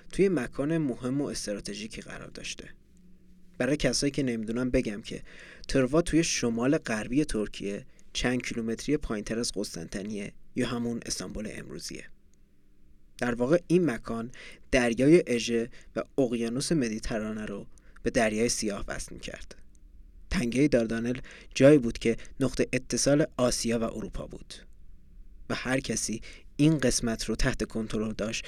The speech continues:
و تسلط داشت، از نظر قدرت نظامی و تجاری خیلی قوی می‌شده. می‌تونسته عبور و مرور افراد و کشتی‌ها رو زیر نظر بگیره و از اونها عوارض بگیره. همین موضوع باعث شد که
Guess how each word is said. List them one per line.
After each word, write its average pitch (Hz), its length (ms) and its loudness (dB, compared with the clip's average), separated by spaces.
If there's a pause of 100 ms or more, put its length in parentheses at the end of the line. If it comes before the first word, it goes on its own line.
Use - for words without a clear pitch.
(140)
و 123 60 0
تسلط 104 540 0
داشت، - 320 -4 (260)
از 123 200 2
نظر 123 300 2 (100)
قدرت 113 360 0
نظامی 113 460 -2
و 151 40 2
تجاری 110 520 -2 (880)
خیلی - 320 -4
قوی - 300 -12
می‌شده. - 320 -12 (840)
می‌تونسته 123 520 2 (340)
عبور 123 260 4
و 120 80 2
مرور 127 400 6
افراد 117 380 -2
و - 20 -4
کشتی‌ها 117 420 0
رو 117 60 -4
زیر 117 260 -4
نظر 127 300 -2
بگیره 117 320 -2
و 110 160 -4 (640)
از 113 120 -2
اونها 110 220 -6
عوارض 92 360 -8
بگیره. - 340 -14 (1120)
همین 233 300 8
موضوع 170 280 6
باعث 160 220 4
شد 127 200 0
که 127 120 0